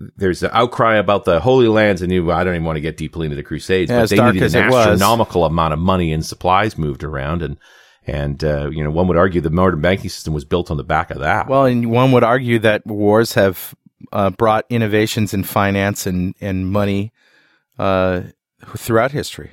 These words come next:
Speaker 1: All along. Yeah, it gets only more and more clear as you get to closer and closer to modern history.
Speaker 2: Yeah.
Speaker 1: Um,
Speaker 2: Unfortunately.
Speaker 1: For better or worse.
Speaker 2: Yeah.
Speaker 1: The, the other one that, the other element that really interests me is as the shipping market starts to mature, and so fourteenth, fifteenth century, sixteenth century,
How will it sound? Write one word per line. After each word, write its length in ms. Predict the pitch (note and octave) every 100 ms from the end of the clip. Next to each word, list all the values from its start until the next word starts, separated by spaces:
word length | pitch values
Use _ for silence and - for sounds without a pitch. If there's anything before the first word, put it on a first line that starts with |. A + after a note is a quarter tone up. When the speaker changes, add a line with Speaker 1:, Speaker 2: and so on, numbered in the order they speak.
| -
Speaker 1:
All 240 | G2+ F#2+
along. 320 | F#2 C3 A#2 D2
Yeah, 200 | F2+ A2+
it 180 | F2 F2
gets 180 | G2 G2+
only 180 | G#2
more 200 | F#2+ F#2+
and 100 | G#2
more 140 | F#2+ F#2
clear 220 | - A#2+
as 80 | G2
you 60 | E2
get 140 | F2
to 80 | -
closer 380 | - F#2 - F#2
and 60 |
closer 240 | F#2+ F2+ E2+
to 60 |
modern 280 | E2+ E2+ E2
history. 320 | G2 - G2+
Speaker 2:
Yeah. 200 | F#2+ F2 - _ - - _
Speaker 1:
Um, 320 | - G2+ G2
Speaker 2:
Unfortunately. 680 | G2 - A2+ - F2+ D#2+ F2+ - _ -
Speaker 1:
For 140 | - G#2
better 220 | G#2 F2
or 80 | D#2+
worse. 300 | F2+ E2+ -
Speaker 2:
Yeah. 220 | G2 F2 -
Speaker 1:
The, 260 | E3 A#3 F#3+
the 180 | B2+ C#3+
other 160 | E3+
one 160 | B2 G#2+
that, 200 | F#2+ -
the 160 | A2
other 220 | C#3+ C#3+ -
element 280 | G2 G2 E2+
that 60 | E2+
really 260 | F2 E2
interests 300 | E2+ - E2
me 120 | E2 D#2+
is 120 | D#2+
as 360 | - G#2+ B2+ -
the 120 | G#2+
shipping 480 | - - F3+ E3 A#2
market 380 | G#2 G2+ F#2 -
starts 300 | G2 F#2 -
to 80 | E2+
mature, 680 | D#2+ - - G2+ D2 - - _
and 80 | D#2+
so 220 | - D2+ C#2
fourteenth, 640 | - F#2 E2 - E2 D#2
fifteenth 420 | - E2+ - D2+ -
century, 500 | A2 G2+ - D2 C#2+
sixteenth 480 | - - - D2
century, 540 | - B2+ B2 D#2+ C#2+